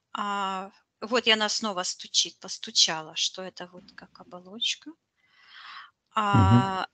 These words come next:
Speaker 1: э, внутри как ещё одна личность, вот эта чёрная фигура. Это про-,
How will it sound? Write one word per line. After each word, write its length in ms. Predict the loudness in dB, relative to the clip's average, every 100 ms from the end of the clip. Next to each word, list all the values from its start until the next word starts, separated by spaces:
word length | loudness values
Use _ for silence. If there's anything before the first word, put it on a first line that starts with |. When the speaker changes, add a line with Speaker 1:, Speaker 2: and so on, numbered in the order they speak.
| _ _ _ -12
Speaker 1:
э, 240 | -10 -10 -14 -16
внутри 720 | -14 -12 -12 -8 -4 -2 -4 -8 _ _ _ _ _ _ _ _ _ _ _ -6
как 180 | -4 2
ещё 340 | 4 6 4
одна 380 | 2 0 0 -2
личность, 1040 | -2 -10 -2 0 0 -4 -6 -6 -6 -8
вот 220 | -12 -8 -8
эта 220 | -6 0
чёрная 680 | 4 4 4 -4 -6 -10 -10
фигура. 640 | -14 -20 _ -18 -16 -16 -18 _ _ _ _ _ _ _ _ _ -20 _ _ -18 -16 -18 _ -20 -20 -20 -20 _ -12
Это 380 | -2 0 2 0
про-, 260 | 0 -2